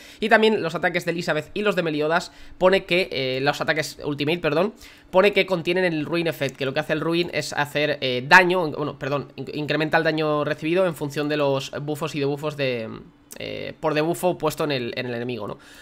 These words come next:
Lo cual puede ser bastante molesto. A priori en el equipo que os voy a mostrar no deberíamos tener, eh, cleans, con lo cual va a ser relativamente peligroso, pero insisto que ya veremos qué vamos a poder ir haciendo. Aquí tendríamos las skins, gente, que son una auténtica preciosidad, de verdad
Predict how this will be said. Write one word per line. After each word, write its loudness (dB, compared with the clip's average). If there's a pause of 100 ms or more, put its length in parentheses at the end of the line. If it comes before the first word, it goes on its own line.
Lo 0
cual 8
puede 4
ser -4
bastante 0
molesto. 0
A -2
priori 2
en 6
el 4
equipo -2
que -4
os -4
voy 2
a 4
mostrar 2 (220)
no 2
deberíamos 2
tener, 0
eh, -4
cleans, 2
con -2
lo -2
cual 0
va 4
a -4
ser -6
relativamente 0
peligroso, 2 (360)
pero 8
insisto 2
que 2
ya 6
veremos 0
qué -2
vamos -2
a -6
poder -2
ir 0
haciendo. -2 (220)
Aquí 6
tendríamos 6
las 6
skins, -2
gente, 2
que -2
son -4
una 2
auténtica 0
preciosidad, 0
de -2
verdad 2